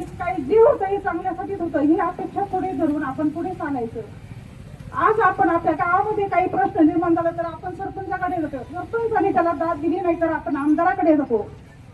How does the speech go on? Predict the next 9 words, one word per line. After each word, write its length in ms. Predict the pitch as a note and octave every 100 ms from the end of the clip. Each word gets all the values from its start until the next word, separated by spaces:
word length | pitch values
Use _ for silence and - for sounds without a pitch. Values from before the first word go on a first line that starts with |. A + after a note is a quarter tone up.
| -
पण 140 | E4+
आमदारांनी 720 | F#4 E4+ F#4+ G#4 G#4+ A#4+ A#4+ A4+
दाद 200 | G4 G4
दिली 180 | G4
नाही 140 | G4 F#4+
तर 60 |
आपण 300 | F#4+ F4+ F#4
मुख्यमंत्र्याकडे 720 | F#4+ G#4+ G#4+ A4 G#4+ F#4 F#4 F#4
जातो. 320 | F4+ - B3